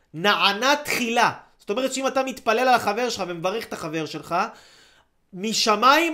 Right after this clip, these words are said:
אתה קודם כל עונים לך על הברכה שאתה ברכת אותו. אתה ברכת אותו שיהיה לו כסף, שיצליח, שיהיה לו, שיהיה לה ברכה וזוגיות טובה ואהבה והצלחה ושלום ורעות, ומברכים אותך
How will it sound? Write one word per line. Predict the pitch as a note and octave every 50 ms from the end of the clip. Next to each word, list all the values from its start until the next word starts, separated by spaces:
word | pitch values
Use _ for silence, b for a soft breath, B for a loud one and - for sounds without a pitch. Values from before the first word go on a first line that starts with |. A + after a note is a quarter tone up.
| - E4
אתה | - D#4+ E4 E4+ D#4+ D#4+
קודם | D#4+ D#4+ D#4+ C#4
כל | - - D4 D4
עונים | - B3+ B3+ C4 D4 D#4 D#4+
לך | D#4 C#4 - -
על | B3+ A#3 A#3
הברכה | A#3 A3+ A3 A#3 A3 A#3 C#4
שאתה | C4+ C4 B3+ C4 B3
ברכת | B3 A#3+ B3+ A#3+ - -
אותו. | A#3 A3+ A3 A3
אתה | F#3 - A3+
ברכת | A3 A#3 B3 B3 - B3
אותו | A3+ A3+ B3+ A#3
שיהיה | - - A#3 A3 A3+ A#3
לו | A#3 A3+ A#3
כסף, | B3+ B3 G#3 - A#3 A3
שיצליח, | A3+ - A3 G#3+ G#3+ A3 - A#3+ A#3 A#3 A3+ A3
שיהיה | - - A3+ A#3
לו, | A#3+ A#3 A#3 A3
שיהיה | A3+ - G#3+ G#3+
לה | A3+ A#3
ברכה | A3 G#3 G#3 G#3 - - A#3 A#3 A3
וזוגיות | G#3 F#3+ G3 G3+ G3 A3+ A3+ A3
טובה | A3+ A3+ A3 A#3 A3 G#3 G3
ואהבה | G3 G3 G3+ G3+ G#3+ A#3 G#3+
והצלחה | G#3 G3 G3 G3 G#3 G3+ - - G#3+ G3+
ושלום | F#3+ F#3+ - F#3+ G3+ G#3+ G#3+ G#3+ G3
ורעות, | F#3+ F3+ F3+ F3 F#3+ B3+ E4 F4 F4 - - b b b b b b b b b b b b -
ומברכים | A#2+ D3+ D#3+ D#3+ F3 D3+ D#3 E3 D3+ C3+ - - C#4 F#3+ F#3
אותך | - - F#3+ F#3 - - - - - - -